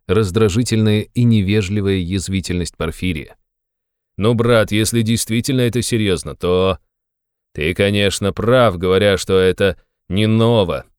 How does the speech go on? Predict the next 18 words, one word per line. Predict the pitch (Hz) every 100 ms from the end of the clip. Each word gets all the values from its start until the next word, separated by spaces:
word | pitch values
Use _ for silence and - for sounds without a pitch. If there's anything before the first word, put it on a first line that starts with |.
| -
и | 82
похоже | 90 87 107 98 98
на | 95
всё, | 90 107 113
что | 98 95 92
мы | 92 98
тысячу | 90 117 - - 104
раз | 110 -
читали | 101 92 123 104
и | 92
слышали. | 123 147 - 73 - _ _ _ _ _ _ -
Но | -
что | 165 160
действительно | 165 156 - 185 147 147 139 -
оригинально | 113 117 101 110 139 180 117 98
во | 90
всём | - 85
этом | 80 78 62 -